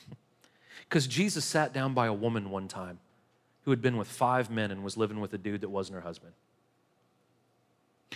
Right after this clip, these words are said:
He didn't talk politics. He didn't talk taxes or immigration reform.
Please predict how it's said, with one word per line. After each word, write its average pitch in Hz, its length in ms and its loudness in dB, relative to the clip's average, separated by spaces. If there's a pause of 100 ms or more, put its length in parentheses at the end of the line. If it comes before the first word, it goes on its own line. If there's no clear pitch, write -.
He 156 120 8
didn't 190 160 8
talk 190 260 8
politics. 110 640 0 (1120)
He 120 80 -4
didn't 117 160 -4
talk - 240 -2
taxes 101 520 -4
or 87 120 -12 (520)
immigration 104 560 -2
reform. 95 460 -12